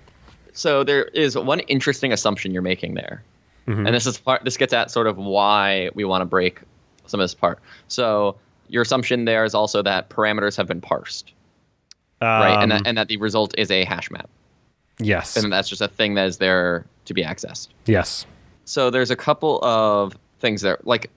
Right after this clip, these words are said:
Speaker 1: whether <laughs> So whether or not you wanna be able to just directly access something as a hash map, A, can vary on the, on the request type, or on the, yeah, on the content type of the request. Like, so a lot of middleware, both on both ends,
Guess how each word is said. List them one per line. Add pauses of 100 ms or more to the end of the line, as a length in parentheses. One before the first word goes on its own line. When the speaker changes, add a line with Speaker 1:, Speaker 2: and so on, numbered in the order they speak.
(180)
Speaker 1:
whether (280)
<laughs> (240)
So
whether
or
not
you
wanna
be
able
to
just
directly
access
something
as
a
hash
map, (640)
A,
can
vary
on
the,
on
the
request
type, (460)
or
on
the, (140)
yeah,
on
the
content
type
of
the
request. (440)
Like, (140)
so (160)
a
lot
of
middleware,
both (160)
on
both
ends,